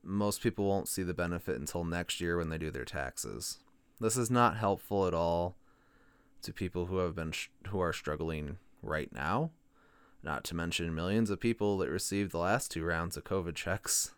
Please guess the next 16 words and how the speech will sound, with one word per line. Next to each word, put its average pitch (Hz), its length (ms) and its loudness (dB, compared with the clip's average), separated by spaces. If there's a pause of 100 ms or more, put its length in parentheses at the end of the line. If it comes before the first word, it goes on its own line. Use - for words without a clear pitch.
that 87 100 2
were 80 120 0
sent 104 280 0
out 85 160 2
under 90 220 0
Trump 107 400 0 (760)
will 101 120 0
not 123 180 4
be 127 80 2
getting 90 360 2
anything 90 420 -2
under 87 180 0
the 95 120 0
new 120 180 2
relief 101 340 2
bill, 62 280 -4